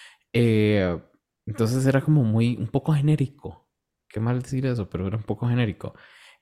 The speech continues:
Eh, y el tercer look, siento que me quedó debiendo algo. Como que este es el look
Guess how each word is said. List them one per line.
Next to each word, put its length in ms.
Eh, 520
y 500
el 320
tercer 500
look, 600
siento 340
que 100
me 120
quedó 240
debiendo 420
algo. 540
Como 280
que 260
este 540
es 140
el 240
look 400